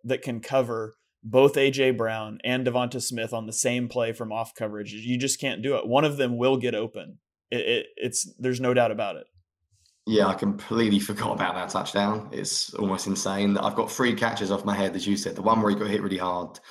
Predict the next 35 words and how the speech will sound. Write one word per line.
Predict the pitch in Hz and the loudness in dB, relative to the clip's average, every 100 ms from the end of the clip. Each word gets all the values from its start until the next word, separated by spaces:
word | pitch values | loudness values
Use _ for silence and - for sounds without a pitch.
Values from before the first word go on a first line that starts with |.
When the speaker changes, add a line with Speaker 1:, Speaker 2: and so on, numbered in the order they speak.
| - - - | -18 -18 -4
Speaker 2:
and | 107 | 2
then | 101 | 2
the | 92 | 2
two | - 107 | 4 4
on | |
the | 98 | 4
final | - 95 92 | 2 2 4
drive, | 98 92 92 87 | 4 2 0 -2
and | 95 | -2
I | |
completely | 90 95 92 - 104 95 | -2 -6 -6 -2 -2 -2
forgot | 95 95 - | -4 -2 -2
about | 101 98 | -4 -6
how, | 92 90 92 - - | -6 -8 -10 -16 -16
I | - | 0
mean, | 127 | 2
he | 151 | 2
runs | 135 127 107 | 2 2 4
that | 104 101 - _ - | 2 0 -6 _ -8
route | 107 104 98 | 0 0 0
with | 90 | -4
ease. | 90 85 85 - - - - | -6 -8 -10 -10 -12 -20 -16
If | 113 | -6
you | 139 | 0
play | - | 4
off | 120 113 | 4 4
coverage | 113 104 101 | 2 4 2
against | 95 98 - | 2 -2 -2
it | 95 | -4
with | 92 | -4
inside | 92 95 92 | -4 -4 -2
leverage, | 92 90 92 - | -2 -2 -10 -10
it's | 104 - | -8 -8
good | - 101 | -6 -4
night. | 98 92 98 | -4 -4 -8